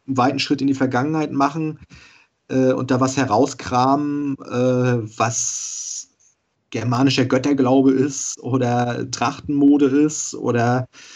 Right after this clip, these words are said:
äh, irgendwas Herbeibemühtes. Das gibt es nicht mehr. Das muss man auch mal, muss man auch mal sehen. Du wirst die Leute mit sowas nicht mehr hinter dem Ofen hervorlocken, sondern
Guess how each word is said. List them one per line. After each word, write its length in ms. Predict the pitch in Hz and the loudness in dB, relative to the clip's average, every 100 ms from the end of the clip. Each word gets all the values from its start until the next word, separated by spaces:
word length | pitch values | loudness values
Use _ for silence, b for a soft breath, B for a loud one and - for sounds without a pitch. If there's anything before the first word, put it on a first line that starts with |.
| B B _ | B B _
äh, 180 | 113 113 | -2 -2
irgendwas 380 | - 131 135 139 | 2 2 2 0
Herbeibemühtes. 1200 | 139 123 143 170 143 139 139 135 117 107 - - | 0 2 2 4 2 2 0 0 -2 -4 -8 -10
Das 180 | - 123 | -8 -6
gibt 220 | 165 165 | -6 -6
es 120 | 127 123 | -6 -6
nicht 140 | 117 | -4
mehr. 200 | 101 95 | -4 -2
Das 140 | 120 | -2
muss 160 | 156 160 | 0 0
man 80 | 139 | 0
auch 100 | 139 | 2
mal, 140 | 139 131 | 0 -2
muss 340 | - 123 143 135 | -10 -4 -4 0
man 120 | 135 | -2
auch 80 | 117 | 0
mal 140 | 131 123 | 0 0
sehen. 360 | 110 113 95 | 2 0 0
Du 120 | 95 113 | -4 -2
wirst 160 | 131 | -2
die 40 | 131 | 2
Leute 320 | 117 135 135 | 2 4 2
mit 140 | 127 | -2
sowas 360 | 127 123 127 127 | 2 2 2 0
nicht 120 | 127 | -4
mehr 80 | 120 | -2
hinter 140 | 113 | -2
dem 100 | 113 | -2
Ofen 200 | 110 135 | -4 -4
hervorlocken, 580 | 151 - 139 135 135 135 | -4 2 4 6 4 0
sondern 280 | 117 120 120 | 0 0 0